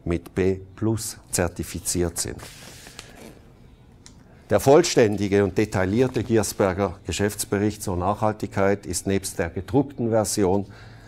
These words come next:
ebenfalls auf unserer Homepage im Internet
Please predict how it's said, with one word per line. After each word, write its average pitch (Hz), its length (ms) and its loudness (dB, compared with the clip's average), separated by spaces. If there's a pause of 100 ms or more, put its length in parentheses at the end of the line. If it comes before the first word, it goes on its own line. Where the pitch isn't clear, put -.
(180)
ebenfalls 98 560 0
auf 87 180 -4
unserer 90 360 -4
Homepage 90 420 -6 (100)
im 73 120 -6
Internet 76 580 -6